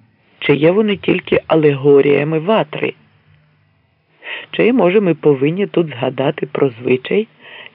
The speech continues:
спільний в старовинній слав'янській та германській? На кораблі чи на човні розкладали ватру, клали на неї мерця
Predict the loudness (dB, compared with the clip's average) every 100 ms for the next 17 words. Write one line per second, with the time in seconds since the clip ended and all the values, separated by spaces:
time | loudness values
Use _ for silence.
0 | -20 0 2 2 0 -4 -2 -2 0 0
1 | -4 -4 -6 -2 -2 0 -4 -4 -8 -10
2 | -4 -4 -2 0 0 -2 -8 -18 -18 _
3 | _ _ _ _ _ _ _ _ _ _
4 | _ _ _ _ -18 -18 -18 -16 -4 -2
5 | 0 0 0 0 0 0 -2 -4 -2 0
6 | 0 0 -6 -8 -10 -18 _ _ -4 0
7 | 0 -2 0 2 2 2 0 0 0 -2
8 | -4 -4 -4 _ _ _ _ _ _ _
9 | -20 -18 -2 2 4 2 0 -2 0 0
10 | -2 -2 -6 -6 -6 -10